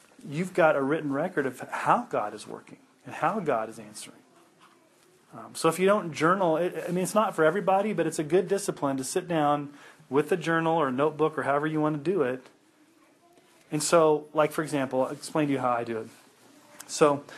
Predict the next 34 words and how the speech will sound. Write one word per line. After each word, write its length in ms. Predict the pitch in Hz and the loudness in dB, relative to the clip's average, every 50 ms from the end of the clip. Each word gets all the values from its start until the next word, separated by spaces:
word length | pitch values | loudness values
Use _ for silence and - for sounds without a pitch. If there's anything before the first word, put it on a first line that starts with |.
| - - - - - - _ - 175 | -20 -20 -20 -20 -20 -20 _ -14 -12
my 340 | 170 165 165 165 165 185 202 | -8 -2 2 4 6 6 4
personal 380 | - - 190 185 - 196 180 | 2 0 -2 0 0 -2 -4
pr-, 160 | 180 - - 151 | -2 0 0 -2
prayer 340 | - - - - 156 143 | -2 -2 -2 0 2 2
time, 480 | 143 - - 135 127 131 131 127 127 127 - - - - - | 2 0 -2 -2 -2 -2 -2 -4 -6 -10 -14 -20 -20 -16 -6
I 180 | - 135 135 151 | 0 2 2 2
usually 320 | 165 165 170 165 170 170 | 2 0 -2 -2 -2 -2
start 280 | 170 - 170 156 151 151 | 0 2 4 4 6 6
out 160 | 143 135 131 | 4 2 2
with 140 | 131 120 127 | 0 -6 -6
a 20 | |
very 220 | 113 127 135 143 143 | -2 0 0 0 0
quick 240 | - 160 156 156 | 0 -2 -2 -2
prayer. 280 | - - 135 131 131 127 | -2 0 0 2 2 2
"Lord, 380 | 135 139 151 156 160 165 165 160 | 2 4 4 6 6 6 4 2
open, 300 | 151 165 165 170 165 160 - - - _ 160 | 0 -4 -2 -2 -4 -6 -6 -10 -12 _ 0
Lord, 240 | 151 156 170 160 156 | 4 6 6 6 4
wake 220 | 160 156 156 156 | 2 0 0 -2
me 100 | 147 139 | -2 -2
up 180 | 127 117 - - | -4 -4 -6 -8
this 160 | 123 - - - | -10 -10 -10 -2
<laughs> 60 | - - | 0 2
morning 220 | 190 143 135 139 | 2 2 0 -4
'cause 260 | - - 170 165 151 139 | -6 -6 -6 -2 0 0
I'm 140 | 165 156 | 0 0
sleepy. 400 | - - 156 147 143 - 120 - - - - - - - | 0 0 -2 0 0 -2 -6 -6 -6 -8 -12 -12 -2 4
Lord, 280 | 170 165 165 160 156 - - | 6 6 6 4 2 -2 0
open 240 | 170 175 175 208 202 | 2 2 4 4 4
my 160 | 208 202 202 | 4 4 4
eyes 420 | 170 156 151 151 151 151 156 147 139 | 4 4 4 6 6 4 2 0 0
that 100 | 143 143 | 0 2
I 120 | 143 156 | 2 2
may 240 | 156 160 160 156 156 | 2 4 2 2 2
understand 640 | 147 147 147 139 - - - 143 143 139 139 139 | 2 -2 -2 -4 -4 -2 0 0 2 2 2 0